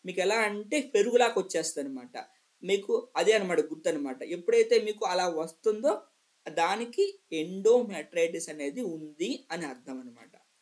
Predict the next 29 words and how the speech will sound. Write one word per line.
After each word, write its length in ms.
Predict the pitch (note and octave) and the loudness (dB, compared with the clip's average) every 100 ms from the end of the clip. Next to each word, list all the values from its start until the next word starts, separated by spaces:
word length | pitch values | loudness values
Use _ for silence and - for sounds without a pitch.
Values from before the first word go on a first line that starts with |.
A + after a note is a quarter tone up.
| _ _ _ _ _ _ _ _ _ - | _ _ _ _ _ _ _ _ _ -2
దీని 140 | G3+ | 0
యొక్క 160 | A3 A3 | 0 2
లక్షణాలు 460 | F#3+ - A3 G3 | 0 -2 -6 -2
చూడండి, 340 | F3+ D3 C#3 - | 0 0 -2 -4
ఇక్కడ 220 | F#3+ B3 | 0 2
చీము 320 | C#4 - G#3+ G#3 | 2 0 -4 -2
కారుతా 400 | F3+ D#3 F3 E3 | -2 -2 -2 -2
ఉంటుంది. 300 | D3 C3 B2+ | -4 -10 -10
ఇక్కడ 200 | F#3+ F#3+ G#3 | -8 -2 0
చూడండి 320 | G3 G3 B3 - _ _ - | 0 0 -4 -6 _ _ -4
ఎలా 180 | F3 F#3+ F#3+ | 2 4 2
ఉందో 180 | F#3 | 0
చీము 260 | A3 F#3+ F3+ | -2 -2 -2
కారుతుంది 440 | F3+ E3+ - F3 | -4 -6 -8 -6
అక్కడ 220 | F3+ F#3 C#4 - - | -6 -4 -6 -8 -6
యారో 200 | E3 E3+ | 0 2
గుర్తులో. 400 | E3+ E3 - G3+ D#4+ - _ | 0 -4 -8 -6 -6 -10 _
ఇక్కడ 200 | F3+ G3 F#3 F#3 | -8 -6 -6 -6
చూడండి 300 | F3+ G3 B3+ A#3+ _ _ _ - | -6 -4 -4 -6 _ _ _ -8
నేను 140 | E3+ F3 | -4 2
చేయి 100 | F#3 | 2
పెట్టగానే 420 | F#3 F3 F3+ F#3 | 2 0 -4 -4
చూడండి 440 | F3+ F3 E3+ F#3 - - | -6 -4 -4 -6 -10 -10
ఎంత 180 | D#3+ E3 | -8 -2
వచ్చిందో 440 | E3+ - D#3 F#3 | -2 -2 -10 -8
ఇక్కడ. 300 | - G3 E3 - - _ _ _ _ _ _ _ _ - | -10 -6 -6 -6 -12 _ _ _ _ _ _ _ _ -6
ఇవన్నీ 580 | F#3+ F#3+ F#3+ A3 C4 C4 _ _ - | -2 -2 -2 -2 -4 -6 _ _ -8
ఏంటి 280 | F#3 G3 F#3+ | -4 0 0
అంటే 260 | F3+ B3+ | 0 -6